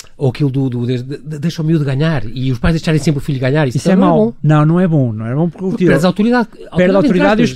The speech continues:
Speaker 1: aspas.
Speaker 2: não, mas perde, perde-se a autoridade
Speaker 1: Pois.
Speaker 2: como pai. Aqui falamos com a autoridade, porque é melhor ser percebida como autoridade do que como competente.
Speaker 1: O pai não é um mi-, migalhaço como os, como os
Speaker 2: Exato.
Speaker 1: colegas do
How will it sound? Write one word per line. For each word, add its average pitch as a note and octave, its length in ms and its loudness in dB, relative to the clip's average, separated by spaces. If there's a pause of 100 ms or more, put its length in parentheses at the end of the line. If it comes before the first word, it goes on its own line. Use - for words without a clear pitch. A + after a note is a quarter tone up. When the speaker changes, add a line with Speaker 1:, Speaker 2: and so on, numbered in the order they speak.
Speaker 1:
aspas. - 80 -14
Speaker 2:
não, B3+ 160 0
mas C#4+ 140 0
perde, C4+ 360 0
perde-se F#3+ 240 -2
a G3 40 0
autoridade F#3+ 340 -2
Speaker 1:
Pois. G#3 160 2
Speaker 2:
como - 80 -16
pai. F#3+ 220 -8
Aqui A#3+ 200 -10 (120)
falamos B3 300 -4
com B3+ 80 -6
a - 20 0
autoridade, B3+ 360 -6 (140)
porque - 220 -2
é D#4+ 40 4
melhor A3 240 2
ser G3 180 -2
percebida G3 360 -4
como F3+ 160 -2
autoridade E3 460 -2
do G3 80 -6
que - 60 -18
como G#3 140 -2
competente. G3 540 -6
Speaker 1:
O B2 60 -10
pai C3 140 -6
não C#3+ 140 -2
é D3 80 -2
um D3+ 200 -2
mi-, D3+ 300 0
migalhaço D#3+ 500 0
como F3 160 2
os, D#3 60 2 (120)
como E3 180 2
os E3 60 2
Speaker 2:
Exato. A#3 140 0
Speaker 1:
colegas F3+ 240 2
do F3 60 2